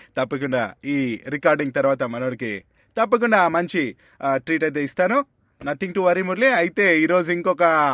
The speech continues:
మ్యాచ్ ఉంది, ఆ మ్యాచ్ గురించి మాట్లాడాక మనం డిసైడ్ అవుదాం. కానీ నిన్న మ్యాచ్ గురించి చెప్పబ్బా, అసలు ఏంటి ఎస్ఆర్హెచ్ మనం అనుకున్నట్టు, ఆ, అట్లీస్ట్ ఆ మాత్రం స్కోర్ చేయగలిగిందంటే,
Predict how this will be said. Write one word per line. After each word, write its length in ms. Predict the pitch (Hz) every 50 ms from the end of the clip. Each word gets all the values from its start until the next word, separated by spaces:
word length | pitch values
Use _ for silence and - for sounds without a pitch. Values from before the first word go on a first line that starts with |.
| 117 104 - _ _ _ - 143
మ్యాచ్ 460 | 151 160 165 175 190 190 - - 196
ఉంది, 280 | 175 156 156 165 170
ఆ 200 | 160 - 131 139
మ్యాచ్ 280 | 151 160 160 160 - 156
గురించి 240 | 151 147 147 147 160
మాట్లాడాక 600 | 151 143 143 147 151 151 160 156 156 160 147 170
మనం 400 | 160 147 139 135 139 139 139 135
డిసైడ్ 340 | 123 131 123 147 151 147 143
అవుదాం. 260 | 131 127 123 131 131
కానీ 360 | 131 156 190 262 277 233 - _ _ _ _ _ - _ -
నిన్న 140 | 202 214 240
మ్యాచ్ 300 | 226 233 233 240 - 247
గురించి 220 | 254 269 269 233 -
చెప్పబ్బా, 340 | 240 214 202 220 185 196 190 - _ _ _ _ - -
అసలు 240 | 160 170 185 170
ఏంటి 260 | 196 226 247 214 185 170
ఎస్ఆర్హెచ్ 680 | 147 156 165 - 240 233 233 233 214 - - 226 202
మనం 200 | 175 175 180 180
అనుకున్నట్టు, 760 | 175 180 190 180 214 208 208 202 170 - 196 170 165 185 220 _ _ _ _ _ - -
ఆ, 60 | 165
అట్లీస్ట్ 640 | 160 156 147 - _ - 269 294 302 269 - - - 160 - _ _ _ _ _ _ _ _ - -
ఆ 80 | 175 180
మాత్రం 320 | 196 208 208 - 220 208
స్కోర్ 260 | - - - 208 214 185 214
చేయగలిగిందంటే, 640 | 196 180 190 185 185 175 185 190 208 196 185 156